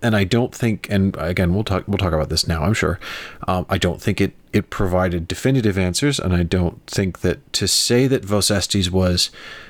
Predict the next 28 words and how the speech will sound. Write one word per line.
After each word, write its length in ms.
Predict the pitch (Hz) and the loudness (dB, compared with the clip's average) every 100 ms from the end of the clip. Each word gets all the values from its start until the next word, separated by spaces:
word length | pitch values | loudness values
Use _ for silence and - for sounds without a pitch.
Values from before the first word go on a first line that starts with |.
| - | -12
a 160 | - 104 | -2 2
remarkable 1040 | 104 101 98 104 107 117 98 95 87 78 - - _ _ _ - | 4 4 4 2 0 0 2 2 0 -4 -8 -20 _ _ _ -4
effort 500 | 123 123 117 107 - - - | -2 0 2 0 -2 -8 -2
of 220 | 104 92 | 0 2
response 680 | 95 - - 107 95 95 - | 0 0 0 0 2 0 0
to 120 | 98 | 0
that 160 | 95 | 0
situation 560 | - - - 95 - 101 | -2 -2 2 2 2 0
at 140 | 98 | 0
the 80 | 90 | -2
time 500 | - - 113 101 92 - _ _ _ _ - - | -4 -2 0 0 -2 -8 _ _ _ _ -20 -6
means 380 | 113 107 104 90 | 0 2 2 0
that 120 | 90 | -2
it 60 | 80 | 0
need 260 | 95 95 | 0 2
necessarily 460 | 110 95 - 98 90 | 0 0 0 0 0
be 80 | 90 | 0
considered 400 | 98 90 95 85 | 0 0 2 2
a, 320 | 80 67 - | 0 -2 -2
a 60 | - | -6
permanent, 580 | - 117 110 98 85 - _ _ _ _ _ - | -2 2 2 2 -2 -8 _ _ _ _ _ -4
uh, 220 | 87 76 | -2 0
solution 540 | - - 87 87 - 90 | 0 0 0 0 0 -2
to 160 | - | 0
all 160 | 85 80 | 0 0
of 60 | 82 | -2
these 120 | 87 | -4
problems. 440 | - 87 127 147 | -2 2 2 0